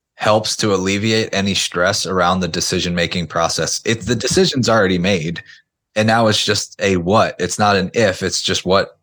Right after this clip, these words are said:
direction am I going with this? And I think that the, the challenge is probably for most people who are listening right now, how do I approach that conversation with my partner? How do I say, when we look at our finances, if you have a partner and you're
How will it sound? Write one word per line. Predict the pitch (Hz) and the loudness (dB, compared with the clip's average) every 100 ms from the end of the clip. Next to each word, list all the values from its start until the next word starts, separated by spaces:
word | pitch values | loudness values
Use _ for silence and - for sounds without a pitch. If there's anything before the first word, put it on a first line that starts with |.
| - | -4
direction | 92 92 - 92 | 0 0 0 -2
am | 87 | -2
I | 85 | -2
going | 80 127 98 | 0 0 0
with | 80 78 | -2 -4
this? | 82 80 | -4 -2
And | 90 | -2
I | 87 | -2
think | 98 95 | -2 -4
that | 87 - - _ _ _ _ _ | -6 -10 -20 _ _ _ _ _
the, | 104 101 98 | 0 0 0
the | 104 | -2
challenge | - 135 135 113 110 | 0 0 2 2 0
is | 101 | -4
probably | - 107 101 101 98 95 | 0 2 2 2 0 -2
for | - 92 | -2 -2
most | 92 92 - | 0 0 -2
people | 98 87 | -4 -2
who | 85 | -2
are | 82 | 0
listening | 92 - 87 | -2 -2 -4
right | 85 85 | -2 -4
now, | 85 85 82 - _ _ _ - | -2 -2 -2 -10 _ _ _ -4
how | 120 131 | 0 2
do | 123 | 4
I | 110 | 4
approach | 101 - 98 101 - | 2 0 -2 0 -2
that | 90 - | -2 -2
conversation | 90 87 80 92 87 85 | -2 -2 -2 -2 -2 -2
with | 82 95 - | -2 -2 -2
my | 82 | -4
partner? | - 85 - 78 - - _ - | 0 -2 -2 -6 -8 -20 _ 0
How | 110 | 2
do | 127 | 4
I | 113 | 4
say, | 101 107 98 90 - _ _ _ _ | 2 2 2 0 -4 _ _ _ _
when | 101 107 | -2 2
we | 110 139 151 | 2 4 4
look | 131 113 | 2 2
at | 113 | 2
our | 107 | 2
finances, | 104 110 101 90 87 90 92 | 2 0 0 -2 -4 -4 -2
if | 104 | 0
you | 110 107 | 2 2
have | 101 98 | 2 -2
a | |
partner | - 101 95 98 | 0 0 2 2
and | 95 | 0
you're | 87 85 - | 0 -2 -4